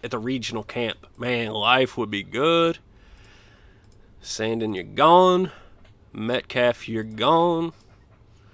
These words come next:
Maxwell, another top ten player. So we got a couple of top ten players here on the inside at power forward. And now let's check out.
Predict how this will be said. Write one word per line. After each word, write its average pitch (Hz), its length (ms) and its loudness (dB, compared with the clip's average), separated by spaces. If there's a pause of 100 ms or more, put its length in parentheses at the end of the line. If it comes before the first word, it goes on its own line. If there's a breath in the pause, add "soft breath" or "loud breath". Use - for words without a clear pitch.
(960 soft breath)
Maxwell, 117 760 2
another 151 180 2
top 139 240 2
ten 131 220 -2
player. 127 240 0
So - 120 -6
we 127 60 -4
got 147 140 0
a - 20 -6
couple 160 260 -2
of 131 60 0
top - 240 0
ten 143 160 -4
players 139 300 -2
here 139 200 -2
on 127 200 2
the 113 180 -4
inside 147 560 0
at 113 80 -6
power 117 260 0
forward. 110 520 -4 (720 soft breath)
And 107 320 -4
now 113 220 -2
let's 110 120 -4
check 127 220 -4
out. 120 240 0